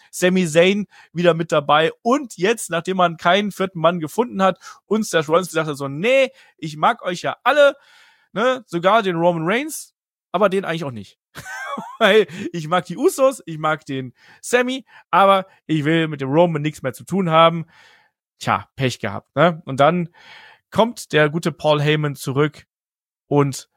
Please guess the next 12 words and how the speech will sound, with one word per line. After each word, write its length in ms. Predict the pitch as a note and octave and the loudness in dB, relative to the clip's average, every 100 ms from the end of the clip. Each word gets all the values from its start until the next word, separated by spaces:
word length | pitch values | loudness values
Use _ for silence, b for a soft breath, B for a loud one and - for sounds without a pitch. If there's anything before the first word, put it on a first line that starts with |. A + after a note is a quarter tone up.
| _ _ - | _ _ -8
dem 80 | |
vorher 220 | C3 C#3+ C#3 | 0 2 2
noch 80 | |
seine 200 | C3 C3 | 0 -2
Nummer 220 | C#3 D#3 C#3 | 0 0 0
abgestellt 540 | C#3+ D3 - C3+ C3+ | 0 -6 -4 -4 -4
gewesen 360 | C3 B2+ B2+ A#2+ | -4 -4 -4 -4
ist, 280 | A#2+ - _ B B B B | -8 -8 _ B B B B
ist 120 | C#3 | 2
es 100 | C3 | 2
dann 140 | - A2+ | 2 0
eben, 360 | G#2 A#2 A2 | 0 -4 -4